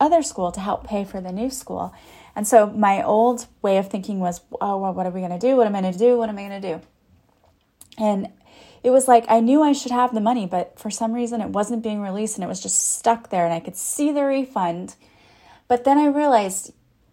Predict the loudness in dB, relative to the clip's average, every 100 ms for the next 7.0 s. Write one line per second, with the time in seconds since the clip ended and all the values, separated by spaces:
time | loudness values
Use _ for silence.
0 | _ _ -14 -2 2 2 0 -4 -12 -6
1 | 2 2 2 -4 -10 -8 -8 -10 _ _
2 | -2 -2 2 4 4 -2 -10 -8 -6 -4
3 | -4 -6 -4 -4 -4 -2 -2 0 0 0
4 | 0 -4 -4 -4 -4 -8 -8 -8 -8 -8
5 | -8 -8 -8 -8 -6 -6 -6 -8 -8 -8
6 | -6 -6 -8 -8 -10 -8 -8 -6 -6 -6